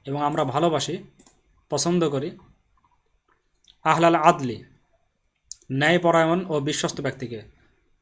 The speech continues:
আহলাল আদলি ওয়াল আমানাতি, ন্যায়পরায়ণ এবং আমানাতের সাথে বিশ্বস্ত ব্যক্তিকে আমরা ভালোবাসি। ওয়া নুবগিদু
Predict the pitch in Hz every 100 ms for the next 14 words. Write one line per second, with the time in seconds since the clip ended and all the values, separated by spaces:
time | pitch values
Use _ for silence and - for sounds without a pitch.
0 | - 156 165 156 160 180 175 165 151 151
1 | 131 127 127 151 151 151 160 - 151 190
2 | 208 - _ _ _ - 143 160 160 147
3 | 139 139 165 147 - 165 - 160 139 139
4 | 139 135 139 170 143 139 151 143 180 208
5 | - _ _ _ _ _ 143 143 180 196
6 | 190 185